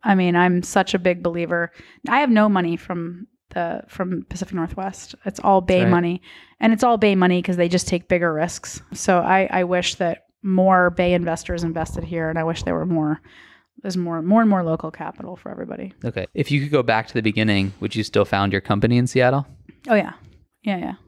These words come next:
Speaker 1: I love it here. This is my home. One, I like the culture here. It's more down to earth. So I
Speaker 2: Mm-hmm.
Speaker 1: feel like startups in the Bay were like Juicero or, or, like, everyone,
Speaker 2: <laughs>
Speaker 1: it's like Clinkle, you know, th-, I'm, we're changing the world.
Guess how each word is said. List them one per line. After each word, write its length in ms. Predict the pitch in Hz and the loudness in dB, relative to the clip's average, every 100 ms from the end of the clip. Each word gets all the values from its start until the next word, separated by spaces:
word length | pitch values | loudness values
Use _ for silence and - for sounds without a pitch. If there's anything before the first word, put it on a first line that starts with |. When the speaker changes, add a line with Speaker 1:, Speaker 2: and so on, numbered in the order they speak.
| _ _ _ 208 | _ _ _ -2
Speaker 1:
I 40 | |
love 140 | 190 | 0
it 80 | 185 | 0
here. 260 | 185 190 - _ - | -2 -4 -6 _ -12
This 100 | 220 | -6
is 40 | 208 | -2
my 80 | |
home. 300 | 190 190 202 - _ - - | 0 0 -4 -12 _ -16 0
One, 540 | 214 269 262 254 254 - | 4 4 4 2 -2 -4
I 120 | 208 | -2
like 200 | 208 214 | 0 -2
the 60 | 208 | -4
culture 320 | 196 175 - | -8 -8 -6
here. 160 | 185 180 | -8 -8
It's 160 | 175 | -8
more 120 | 190 180 | -6 -6
down 240 | 170 170 | -2 -4
to 40 | 165 | -2
earth. 380 | 170 196 - - | -6 -6 -10 -20
So 220 | - - 202 | -10 2 4
I 100 | 190 | 4
Speaker 2:
Mm-hmm. 80 | - | 2
Speaker 1:
feel 160 | 202 | 2
like 280 | 190 180 - | 2 0 -4
startups 440 | - 196 185 180 | 0 2 2 0
in 60 | 196 | -2
the 80 | 180 | -2
Bay 320 | 175 170 175 | 0 0 0
were 180 | 175 175 | -2 -4
like 280 | 165 165 - | -6 -10 -4
Juicero 800 | 190 - 190 175 175 165 180 - - - - | -2 0 0 0 0 -2 -4 -10 -20 -14 2
or, 240 | 214 202 226 | 4 4 2
or, 140 | 208 | 2
like, 260 | 196 190 240 | 2 0 2
everyone, 520 | 247 247 226 208 196 - - | 2 4 4 4 0 -6 -20
Speaker 2:
<laughs> 160 | - | -6
Speaker 1:
it's 160 | 214 220 | -2 0
like 180 | 196 - | 0 -2
Clinkle, 680 | - 226 220 180 175 170 - | -2 2 2 0 -4 -8 -4
you 140 | 214 | 2
know, 160 | 202 190 | 2 2
th-, 160 | 185 - | -4 -6
I'm, 220 | 208 208 | -4 -4
we're 100 | 214 | -4
changing 520 | - 302 311 294 285 | 0 2 4 4 4
the 80 | 285 | 4
world. 800 | 254 277 311 277 240 208 180 | 0 -2 0 0 -2 -4 -8